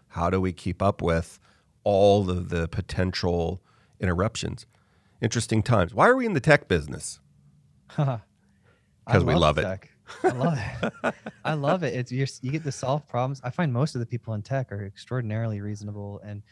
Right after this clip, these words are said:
Speaker 2: like, you can, I have no problem taking the, like, I can have a very strong view about something, and you can say, "Hey, we wanna debate this," and I'm like, "Okay," and they're like, "Well, we want you to b-,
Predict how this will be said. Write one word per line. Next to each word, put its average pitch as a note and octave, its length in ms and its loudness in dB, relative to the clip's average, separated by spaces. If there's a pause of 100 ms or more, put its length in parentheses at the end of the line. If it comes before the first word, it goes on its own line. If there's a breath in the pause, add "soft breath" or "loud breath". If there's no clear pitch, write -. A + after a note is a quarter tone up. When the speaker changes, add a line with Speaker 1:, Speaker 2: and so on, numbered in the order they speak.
(340 soft breath)
Speaker 2:
like, G#2+ 200 -6 (100)
you A#2 160 -10
can, A#2 160 -8 (560)
I C#3 120 0
have C#3 120 0
no A2 140 -2
problem G#2 420 -2
taking G2+ 320 -8
the, G2 240 -8 (580)
like, A#2 120 -10
I C#3+ 80 0
can C#3+ 80 -2
have A#2 120 -2
a G#2 60 -4
very G#2+ 260 -2
strong G#2+ 260 -6
view G#2 120 -4
about A2+ 180 -2
something, A#2+ 380 -6
and G#2+ 120 -8
you G#2+ 80 -10
can A2+ 140 -10
say, G#2 160 -10
"Hey, C3 240 -4
we G#2+ 200 -12
wanna A2 220 -10
debate G#2+ 340 -8
this," B2+ 300 -6
and G2+ 100 -10
I'm G2+ 180 -8
like, G2 240 -10
"Okay," A#2 400 -6
and G#2+ 100 -8
they're G#2+ 80 -4
like, G2 160 -6
"Well, G#2 100 -8
we G#2+ 100 -4
want A2 160 -6
you G#2+ 80 -8
to G#2+ 60 -12
b-, - 140 -20